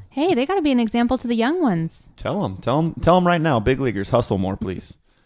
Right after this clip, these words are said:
Speaker 1: You tell your friends that are in the big leagues to hustle more
Speaker 2: <laughs> Oh,
Speaker 1: and spread the
Speaker 2: I
Speaker 1: word.
Speaker 2: get it. You play baseball forever. You're at that level. You don't really need to
Speaker 1: <laughs>
Speaker 2: hustle. In fact, they probably wanna draw it out so more people stay there longer. But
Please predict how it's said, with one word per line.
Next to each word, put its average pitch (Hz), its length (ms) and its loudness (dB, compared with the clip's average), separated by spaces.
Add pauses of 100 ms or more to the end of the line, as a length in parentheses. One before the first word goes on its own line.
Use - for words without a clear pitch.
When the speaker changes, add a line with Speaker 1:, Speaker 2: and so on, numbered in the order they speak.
(280)
Speaker 1:
You 233 160 -4
tell 262 200 -2
your 226 120 -2
friends 233 240 -8
that 226 100 4
are 196 80 -2
in - 0 -
the 196 140 -8
big 196 160 -2
leagues 196 240 -4
to 180 100 -2
hustle 208 340 -6
more 185 280 -2
Speaker 2:
<laughs> - 20 -2
Oh, 208 200 0
Speaker 1:
and 185 160 -4
spread 185 280 -6
the - 40 -2
Speaker 2:
I 185 40 0
Speaker 1:
word. 180 200 0
Speaker 2:
get 104 100 2
it. 107 180 0
You 101 80 -8
play 107 200 -4
baseball 98 420 -4
forever. 95 480 -4
You're 95 140 -4
at 92 100 -6
that 92 200 -6
level. 95 300 -4
You 95 80 -6
don't 85 140 -4
really 92 160 0
need 101 260 -4
to 107 60 -4
Speaker 1:
<laughs> 110 100 -2
Speaker 2:
hustle. 117 320 -4
In 110 120 -4
fact, 98 220 0
they 95 60 -10
probably 101 220 0
wanna 95 160 -2
draw 95 340 0
it 95 60 -2
out 87 220 -6
so - 100 -8
more 90 180 -4
people 92 240 -8
stay 90 240 -4
there 90 160 -6
longer. 101 380 -8
But 67 260 -12